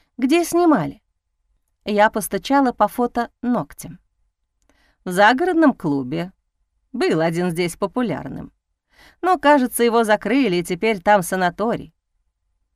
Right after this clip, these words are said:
«Обычно бывает наоборот», пробормотала я. «Санатории закрывают, а на его месте открывают клуб. Выгоднее».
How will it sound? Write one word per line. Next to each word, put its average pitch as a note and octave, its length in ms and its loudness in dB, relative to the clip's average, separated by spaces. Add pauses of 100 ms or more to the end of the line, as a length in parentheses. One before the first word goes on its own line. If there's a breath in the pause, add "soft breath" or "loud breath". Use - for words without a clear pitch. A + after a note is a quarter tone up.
«Обычно C#4 560 2
бывает A#3 440 2
наоборот», A#3+ 640 -2 (680)
пробормотала E3+ 680 -4
я. D3 260 -10 (680 soft breath)
«Санатории D#4+ 640 4
закрывают, G3+ 640 -2 (320)
а G3+ 120 0
на A#3 80 2
его A#3+ 240 2
месте E4+ 380 0
открывают B3+ 520 0
клуб. D#3 320 -10 (460)
Выгоднее». F#3+ 600 -2